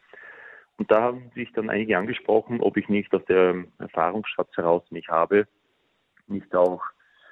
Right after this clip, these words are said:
etwas anbieten könnte für Paare, wo eben ein wirklich neuer Lebensabschnitt beginnt. Und es ist nicht von ungefähr, dass gerade Paare, die zwanzig, fünfundzwanzig Jahre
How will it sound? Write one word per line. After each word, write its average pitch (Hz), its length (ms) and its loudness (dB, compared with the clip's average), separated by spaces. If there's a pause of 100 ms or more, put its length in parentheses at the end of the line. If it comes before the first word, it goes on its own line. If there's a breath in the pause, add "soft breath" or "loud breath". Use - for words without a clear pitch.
(340 soft breath)
etwas 92 400 -4
anbieten 104 420 -2
könnte 104 340 -8
für 98 120 -4
Paare, 92 580 0 (240)
wo 92 200 -6
eben 98 380 -4
ein 90 280 -8 (120)
wirklich - 300 -4
neuer 87 220 2
Lebensabschnitt - 720 -2
beginnt. 95 400 -2 (800 loud breath)
Und 101 200 2
es 98 120 2
ist 101 580 -2 (1120)
nicht 110 400 2
von 110 120 2
ungefähr, 117 600 4
dass 104 300 2 (560 soft breath)
gerade 92 260 0
Paare, 107 640 0
die 101 140 -10
zwanzig, 110 400 -8
fünfundzwanzig 110 520 -6
Jahre 90 460 0